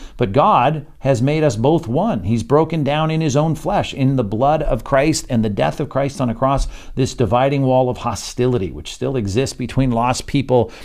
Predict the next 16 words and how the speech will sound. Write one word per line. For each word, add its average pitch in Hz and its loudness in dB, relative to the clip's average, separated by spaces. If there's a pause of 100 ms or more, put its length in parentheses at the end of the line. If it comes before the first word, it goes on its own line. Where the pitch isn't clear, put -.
(140)
of 107 0
different 131 0
descents, 127 -2
uh, 113 -2
certainly 123 -4
as 107 -2
it 104 -2
relates 107 -4
to - -6
Jews 131 0 (260)
and 87 -4
Gentiles 120 0
in 107 -4
the 98 -2
Middle 117 0
East, 127 2